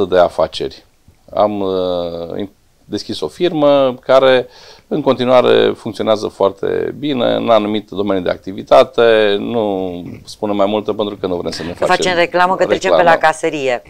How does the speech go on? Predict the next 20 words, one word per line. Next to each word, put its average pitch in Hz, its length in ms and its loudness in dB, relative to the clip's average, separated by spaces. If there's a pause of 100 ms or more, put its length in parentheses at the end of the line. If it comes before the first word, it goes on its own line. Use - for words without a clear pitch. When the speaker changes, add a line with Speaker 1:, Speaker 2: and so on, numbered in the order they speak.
(340)
Speaker 1:
Am 101 160 -2
înțeles, 85 460 -6
este - 220 -16
foarte 82 300 -6
bine 87 220 -10
și - 140 -16
știu - 220 -12
de 82 80 -14
la 80 60 -8
început 82 320 -12
acest - 240 -14
lucru. 143 320 -8 (760)
Dar, 151 220 6
uh, 151 920 2 (140)
v-am 113 160 4
spus, - 420 -4
uh, 95 920 -2 (720)
am 127 200 2
îmbinat, 123 460 2
uh, 113 840 4